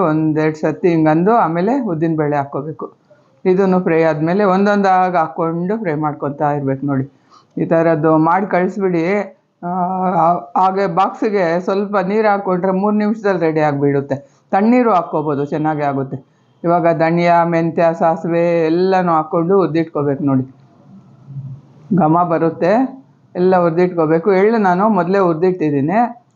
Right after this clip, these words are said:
ಅದನ್ನೇನು ಇದ್ರಲ್ಲಿ ಹಾಕೋದು ಬೇಡ. ನೋಡಿ, ಒಂದು ತಟ್ಟೆಗೆ ಹಾಕ್ಕೊಂಡ್ಬಿಟ್ಟು ಇವಾಗ ಇದಕ್ಕೆ ಮೆಣಸಿನ್ಕಾಯಿ ಮತ್ತು ಒಂದು ಎರಡು ಮೂರು ಡ್ರಾಪ್ ಎಣ್ಣೆ ಹಾಕ್ಕೊಂಡ್ರೆ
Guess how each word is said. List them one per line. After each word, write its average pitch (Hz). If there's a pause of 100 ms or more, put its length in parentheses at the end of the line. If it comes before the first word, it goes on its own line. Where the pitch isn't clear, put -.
ಅದನ್ನೇನು 180 (960)
ಇದ್ರಲ್ಲಿ 147
ಹಾಕೋದು 135
ಬೇಡ. 127 (1080)
ನೋಡಿ, 151
ಒಂದು 143
ತಟ್ಟೆಗೆ 165
ಹಾಕ್ಕೊಂಡ್ಬಿಟ್ಟು 156 (560)
ಇವಾಗ 160
ಇದಕ್ಕೆ 170
ಮೆಣಸಿನ್ಕಾಯಿ 175 (160)
ಮತ್ತು 175 (300)
ಒಂದು 180 (580)
ಎರಡು 196
ಮೂರು 190
ಡ್ರಾಪ್ 196 (220)
ಎಣ್ಣೆ 180
ಹಾಕ್ಕೊಂಡ್ರೆ 165